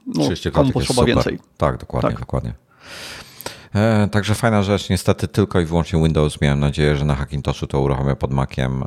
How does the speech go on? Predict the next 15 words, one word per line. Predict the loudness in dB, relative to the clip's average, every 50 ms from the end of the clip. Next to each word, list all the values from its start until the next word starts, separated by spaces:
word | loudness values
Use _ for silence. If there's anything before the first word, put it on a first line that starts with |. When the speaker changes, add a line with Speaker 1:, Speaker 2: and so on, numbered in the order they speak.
| -8 -8
Speaker 2:
ale | -6 -6 -6 -2 -2 -2 -2 -2 -2
nie. | -4 -6 -8 _ _ _ _ _ _ _ _ _ _ _ _ _ _
Speaker 1:
I | -4 -2 0
o | -2 -2
dziwo, | 0 0 0 2 2 2 2 2 0 -4 _ _ _
to | -2 -2 0
jest | 2 2 0 0 -2 -8 _ -20 -20 _ _ _ _ _ _ _ _
tanie | 0 2 2 2 2
rozwiązanie. | 2 2 2 2 2 2 2 2 2 0 0 -4 -8 -16 -20 _ _ _ _ -4
O, | -2 0 2 0 0 -2 -4 _ _ _ _ _ _ _ _ _ _ -20 -20 _ _ -2
nikt | 0 0 0 0 -2
nic | -4 -2 0
się | 0 0
nie | 0
spodziewa, | 2 0 0 2 2 2 2